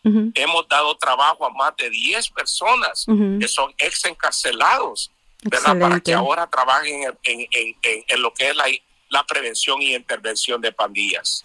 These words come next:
Speaker 1: Excelente, Alex. Muchísimas gracias. ¿Hay una página donde puedan encontrar más información o algún número de teléfono?
Speaker 2: Con todo.
Speaker 1: Sí.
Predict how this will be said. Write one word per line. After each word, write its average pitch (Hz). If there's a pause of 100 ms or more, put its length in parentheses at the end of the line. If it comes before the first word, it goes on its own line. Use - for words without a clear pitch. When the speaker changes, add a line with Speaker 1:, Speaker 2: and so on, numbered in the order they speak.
Speaker 1:
Excelente, 208
Alex. 202
Muchísimas 254
gracias. 233
¿Hay 254
una 294
página 277
donde 247
puedan 240
encontrar 233
más 208
información 254 (800)
o 226
algún 240
número 254
de 226
teléfono? 254
Speaker 2:
Con 392
todo. - (2500)
Speaker 1:
Sí. 226